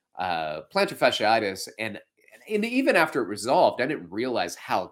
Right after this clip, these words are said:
tight my big toe was until a friend of mine who's a physical therapist, his name's Ryan Chow in New York City. He's got a, a great place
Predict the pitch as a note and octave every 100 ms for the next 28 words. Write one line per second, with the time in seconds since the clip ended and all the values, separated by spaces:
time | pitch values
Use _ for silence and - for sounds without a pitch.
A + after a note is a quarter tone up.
0 | - - G#2 G#2+ F#2+ F2 F#2+ E2+ - E2+
1 | F2 F#3 C#3 G#2+ G2+ - G2+ F#2+ - _
2 | _ _ C3 - F#3 G#3 E3 G2+ E2 G#2
3 | A2+ A2 G#2+ A2 - G#2 C3 G#2 F2 F2
4 | G#2 G#2 G2 G2 F2 E2+ E2 F2 G2 -
5 | F#2 E2+ F2 G2 - F#2 F2 E2+ E2+ -
6 | G#2 B2 C3 - E2+ F2+ F#2+ F#2+ F2 F2
7 | - G2+ F2 _ B2 A#2 - G2 F2+ F#2+
8 | -